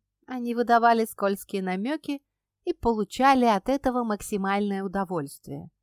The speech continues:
Извивались точно змеюки, презрительно морщили носы и усмехались.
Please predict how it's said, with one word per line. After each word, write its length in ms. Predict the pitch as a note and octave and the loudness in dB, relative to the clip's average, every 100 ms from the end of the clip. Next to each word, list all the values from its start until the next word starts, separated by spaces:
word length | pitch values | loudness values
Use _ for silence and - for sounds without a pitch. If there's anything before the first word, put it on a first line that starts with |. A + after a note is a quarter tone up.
| _ _ _ _ | _ _ _ _
Извивались 760 | G#3 E3+ E3 F3 B3+ E4 C#4+ - | -6 -4 -4 0 2 2 2 -2
точно 400 | C#4+ - C4+ C4 | -6 -4 -8 -6
змеюки, 800 | C4 C#4 C4 C#4+ A3+ - D3+ D#3+ _ _ _ _ _ | -6 -6 -2 0 0 -4 -8 -10 _ _ _ _ _
презрительно 680 | C4 C4+ C4 D4+ D4 C#4 C#4 | -2 0 2 0 2 0 0
морщили 520 | C4+ C4+ C4 C4 B3 | -2 -2 -4 -4 -4
носы 600 | A#3 G#3+ G#3 - D4+ C4+ _ _ - | -2 -2 -4 -2 -2 -2 _ _ -6
и 100 | A#3 | -4
усмехались. 880 | A#3 - A3+ - A3 E3 C#3+ - | -4 -4 -6 -4 -4 -2 -4 -10